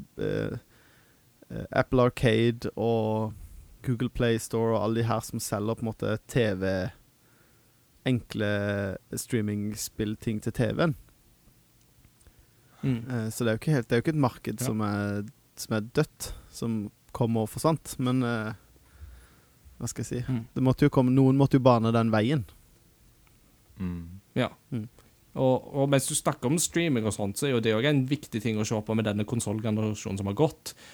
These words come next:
Speaker 2: For, eh, det er jo nå dette med streaming og Twitch og e-sport har jo
Speaker 1: Mm,
Speaker 2: virkelig
Speaker 1: mm.
Speaker 2: tatt av innenfor denne konsolgenerasjonen.
Speaker 3: Ja, ja, ja.
Speaker 2: Altså, du hadde jo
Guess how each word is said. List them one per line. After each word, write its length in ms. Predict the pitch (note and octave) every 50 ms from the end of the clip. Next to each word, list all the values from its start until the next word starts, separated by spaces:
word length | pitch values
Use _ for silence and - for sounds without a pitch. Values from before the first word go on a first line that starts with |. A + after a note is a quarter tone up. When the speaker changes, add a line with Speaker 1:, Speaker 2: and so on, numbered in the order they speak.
| - -
Speaker 2:
For, 380 | _ - - - C3 B2 A#2+ A#2 B2 B2
eh, 380 | A#2+ A2+ A2 G#2+ G#2+ G#2+ G#2 G2+
det 220 | G#2+ A2+ A#2 A#2
er 60 | A2 A2+
jo 60 | A#2+ A#2
nå 320 | A2+ A2+ G#2+ A2 A#2+ C3+ C#3
dette 340 | C3 B2+ - - - - A2
med 380 | A2 A2 G#2+ G2 F#2+ G2+ G2+ G#2
streaming 640 | - - - - G#2+ G#2 G#2+ A2 A2+ A2+ A#2 G2+ G#2+
og 120 | G2 G2+ -
Twitch 600 | - - A2+ A2 - - - - - - - - -
og 260 | A2 A2 G#2+ - -
e-sport 640 | A#2+ A2+ G2+ G2 G#2+ - - - D#3+ D3+ - -
har 120 | - - A2
jo 120 | A2 A2+ A2+
Speaker 1:
Mm, 80 | B2+ A2+
Speaker 2:
virkelig 360 | G#2 G2 - - - - - G#2
Speaker 1:
mm. 20 |
Speaker 2:
tatt 180 | G#2 E3+ C#3+ -
av 160 | G2 G#2 G#2+
innenfor 420 | - - A#2+ G2+ G2 - A2+ G#2+ G#2
denne 300 | - A2+ G2+ F#2 G2 G#2
konsolgenerasjonen. 1000 | G2+ C#3+ C3+ - C3 A2+ A2 G2 F#2+ F#2+ F#2+ G2 G2+ - F2+ F2 F2 E2 F2 -
Speaker 3:
Ja, 140 | - E2 E2 D#2+ D2+
ja, 40 | C#2+ C2 A1
ja. 180 | - - - -
Speaker 2:
Altså, 160 | A#2 G#2+ A2
du 80 | - A#2+
hadde 500 | - - C3 C3 A#2+ A2 G#2+ - G2 G#2
jo 340 | B2+ C#3+ C#3+ C3 B2+ B2